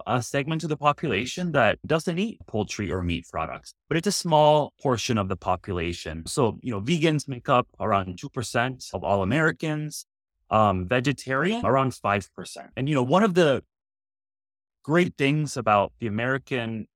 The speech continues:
food system is that there's tons of innovation and there's new product development and companies are there catering to different preferences and different needs. And there are alternatives for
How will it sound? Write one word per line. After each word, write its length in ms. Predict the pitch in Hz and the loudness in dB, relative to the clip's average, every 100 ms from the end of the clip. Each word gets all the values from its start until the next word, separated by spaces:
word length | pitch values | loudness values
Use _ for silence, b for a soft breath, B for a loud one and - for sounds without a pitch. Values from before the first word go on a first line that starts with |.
| _ - | _ -4
food 260 | 113 123 | 0 0
system 640 | - 104 - - 87 92 85 _ _ _ _ _ _ _ | -2 -6 -6 -4 -4 -4 -10 _ _ _ _ _ _ _
is 220 | - 123 - | 0 0 4
that 300 | 120 113 - | 4 4 2
there's 220 | 120 - | -2 -2
tons 280 | - 160 143 | -2 -2 0
of 80 | |
innovation 640 | 123 107 92 90 - 85 87 | -2 -2 -2 -4 -10 -10 -8
and 360 | 104 98 95 92 | -6 -4 -4 -6
there's 220 | 98 92 | -10 -8
new 140 | 139 | -8
product 400 | 156 127 110 110 | -4 0 2 2
development 600 | - 98 101 92 98 98 | 0 0 0 0 -6 -8
and 140 | 98 92 | -8 -4
companies 480 | 127 123 120 107 - | -4 -2 -2 -2 -2
are 160 | 98 | -4
there 420 | 92 101 104 104 - _ _ _ - | -2 0 0 -2 -6 _ _ _ -2
catering 480 | 131 123 131 123 110 | 2 4 4 2 -2
to 80 | 107 | -4
different 400 | 110 101 98 - | -6 -4 -8 -4
preferences 680 | 185 165 156 131 131 123 - | -2 0 -2 -4 -4 -6 -4
and 120 | 101 | -6
different 360 | 107 - 98 | -4 -4 -2
needs. 420 | 143 170 160 156 - | 0 -2 -2 -6 -4
And 220 | 104 101 _ _ - | -2 -4 _ _ -4
there 160 | 165 - | 0 2
are 220 | 220 233 | 4 4
alternatives 720 | 147 - 107 90 90 85 - | 2 0 -2 -2 -4 -6 -8
for 400 | - 110 98 95 | -2 2 4 2